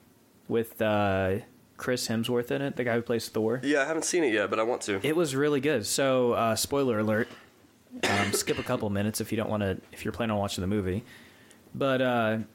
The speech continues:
Speaker 1: he ends up, like, they get shipwrecked. They're stuck on this little canoe, and as people are dying, on the boat in the middle of the ocean, they have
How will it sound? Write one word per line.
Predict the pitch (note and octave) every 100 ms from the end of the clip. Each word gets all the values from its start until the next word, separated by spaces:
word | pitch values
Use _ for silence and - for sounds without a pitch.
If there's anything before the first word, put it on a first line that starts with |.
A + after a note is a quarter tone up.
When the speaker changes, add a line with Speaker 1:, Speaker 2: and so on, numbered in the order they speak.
| -
Speaker 1:
he | - - C#3 C3+ C3+
ends | B2 C3+ C#3 B2+
up, | B2+ A#2+ A#2+ -
like, | A#2+ A#2 - - - - - - - -
they | - C3
get | C#3+
shipwrecked. | - E3+ E3+ D#3+ D#3 D3+ D3+ - - - _ -
They're | B2+
stuck | - D3
on | C#3
this | C3+ C#3
little | C3
canoe, | B2+ B2 C3 C3
and | G2 A#2
as | G#2 B2 A#2+
people | - C#3 C3 B2 A#2
are | - G#2 A2 F#2+ G#2 - - - -
dying, | - D3 A2+ F2+ G#2+ - - - - - - - -
on | - B2+
the | A#2
boat | G#2+ C3 B2+
in | A2+ A#2+
the |
middle | B2 C3
of | B2+
the | A2 A#2
ocean, | D3 - A2+ A#2
they | A2+
have | A2+ A2 G#2+